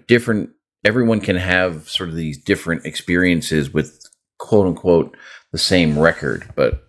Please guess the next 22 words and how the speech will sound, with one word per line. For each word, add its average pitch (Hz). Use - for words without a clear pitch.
that's -
just 80
me 76
being 69
a 60
grumpy 71
old 64
man. 60
So, -
so 196
yeah, 220
that 170
brings 208
us 202
to 214
the 180
end 196
of 175
The 170
Tipping 202
Point. 69
And 113